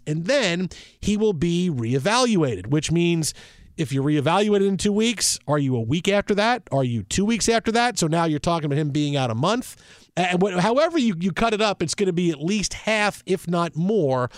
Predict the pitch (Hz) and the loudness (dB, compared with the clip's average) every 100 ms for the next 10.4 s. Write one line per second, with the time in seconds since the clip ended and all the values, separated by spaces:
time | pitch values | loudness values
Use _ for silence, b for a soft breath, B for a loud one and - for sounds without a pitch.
0 | B B - 170 156 156 147 151 180 190 | B B -2 0 2 0 2 2 2 2
1 | 170 165 147 147 156 160 147 139 139 135 | 2 2 0 0 0 0 0 0 0 2
2 | 139 131 127 - 131 101 98 202 196 B | 0 0 0 0 -2 -2 0 2 0 B
3 | B - 151 135 - 208 185 156 190 185 | B -4 -2 0 0 0 0 0 0 0
4 | - 180 156 143 170 170 - 180 190 180 | 0 0 2 2 0 0 -2 -2 0 0
5 | 151 175 196 123 135 180 185 170 151 147 | 0 0 0 -2 0 0 0 0 0 0
6 | 139 113 95 B B B B B 180 185 | 0 -2 -4 B B B B B 0 2
7 | 190 196 311 320 277 220 190 185 - 175 | 2 2 2 2 0 2 2 0 -2 -2
8 | 160 131 117 104 104 - 170 170 - - | 0 0 0 -2 -6 -2 0 0 -2 -4
9 | - - 262 220 185 180 214 240 208 - | -6 -2 0 2 0 0 -2 -2 -2 0
10 | 185 - 180 | -2 0 -2